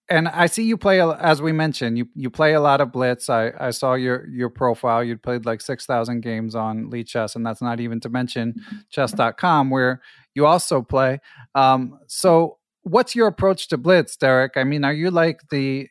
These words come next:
you know, are you just, like, binging games, or are you analyzing them? Like, are you, I mean, I know a lot of us, like, aspire to review our Blitz games, but don't necessarily do it. Where, where do you come down?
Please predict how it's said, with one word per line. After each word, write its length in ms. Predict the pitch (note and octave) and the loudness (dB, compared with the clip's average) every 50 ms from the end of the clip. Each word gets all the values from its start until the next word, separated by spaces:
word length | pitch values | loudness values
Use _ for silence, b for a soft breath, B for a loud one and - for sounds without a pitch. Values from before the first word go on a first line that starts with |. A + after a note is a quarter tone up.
| _ - | _ -8
you 140 | D#3 C#3 C#3 | -4 -2 2
know, 140 | D#3 C#3+ C3+ | 4 4 4
are 100 | C3 C3 | 4 4
you 220 | C3 C#3+ D#3 D#3+ | 2 0 0 -2
just, 300 | C#3+ D#3+ E3 C#3+ - - | 0 0 -2 -2 -2 0
like, 260 | D3 C3+ B2 A2+ A#2 | -2 -2 -2 -2 0
binging 480 | A#2 D#3 D#3+ E3+ E3 D3 D#3 D3+ C#3+ B2+ | 2 2 2 2 2 0 0 -2 -2 -2
games, 500 | B2+ D3 D3+ D#3 E3 F3 F#3 F#3 D#3 D3 | 0 0 2 2 0 -2 -2 -4 -2 -2
or 240 | D#3 C3+ B2+ C3 C3 | 0 2 2 4 2
are 60 | C3 | 2
you 340 | C3 C3+ C#3 D3 D3+ D#3 D3 | 0 -2 -4 -6 -6 -6 -6
analyzing 640 | D#3+ D3+ D3 D#3 D#3+ E3 E3 E3+ E3+ F3 F3 F3 F3 | -4 -2 0 2 2 2 2 0 0 -2 -6 -4 -2
them? 240 | F3 F3 F3 F3 | -2 -2 -2 -2
Like, 220 | D#3+ D3+ C#3+ C3+ B2+ - | -4 -4 -4 -4 -2 -2
are 80 | C3 | -2
you, 280 | C3+ C#3 C#3 D3 D#3+ - - - | -2 -2 -6 -8 -8 -10 -4 -2
I 160 | D3 C3+ C3 | 0 0 2
mean, 340 | C3 C3+ C3+ C3+ C3+ C#3 C3+ - - D3 | 0 0 0 -2 -2 -4 -6 -10 -8 -4
I 80 | D3 | -4
know 360 | C#3 C#3+ D3 C#3+ C#3 C#3 C3+ b b b b b b _ | 0 2 4 4 4 2 0 b b b b b b _
a 40 | B2+ | 2
lot 200 | C3 C#3+ C#3+ D3 | 4 6 6 6
of 100 | C#3 B2+ | 4 4
us, 180 | C#3+ A#2+ - - | 2 0 2 0
like, 220 | C#3 C3 B2+ - - A2 | -2 -2 -2 -4 -6 -8
aspire 800 | C3 B2+ - - - - C#3+ D3 D3+ D#3 C#3+ B2+ A#2+ A#2 A#2+ - _ _ _ _ _ - | -8 -8 -8 -6 0 2 4 4 6 4 4 4 2 0 -2 -6 _ _ _ _ _ -8
to 140 | - C#3 | -6 -4
review 420 | B2+ B2+ B2+ A#2 A2+ A#2+ B2+ B2+ B2 | -2 -2 -2 -2 -2 -2 0 2 2
our 160 | B2 A#2 A2+ | 2 2 0
Blitz 320 | G#2+ A#2+ A#2+ A#2 - - | 0 -4 -6 -6 -8 -10
games, 320 | - C#3+ B2+ B2 B2 A#2+ - | -8 -6 -4 -4 -4 -4 -6
but 160 | - A#2+ - | -8 -4 -2
don't 180 | - B2+ D3 D3 | -2 -2 -2 -4
necessarily 720 | C3+ B2 - - B2+ - - C3 B2 B2 A#2 A#2 A#2 A2 | -6 -6 -6 -8 -10 -6 -2 0 0 0 0 -2 -4 -6
do 260 | G#2+ C3 C3+ C#3 C3+ | -4 -2 0 0 0
it. 180 | A#2+ A2+ A2+ | 0 -2 -4
Where, 220 | A2+ A#2+ B2+ C#3+ - - | -4 -2 -2 -2 -2 -4
where 280 | C#3+ B2+ C3+ D3 D#3 D#3 | -8 -4 0 0 0 0
do 60 | D3+ | -2
you 240 | C#3+ C#3+ C#3+ D3+ C#3+ | -2 -4 -4 -4 -4
come 240 | - C3+ A#2 A2+ | -2 -2 -2 -2
down? 320 | A2 A2+ G#2+ G2+ G2 - | -2 -2 -4 -4 -6 -10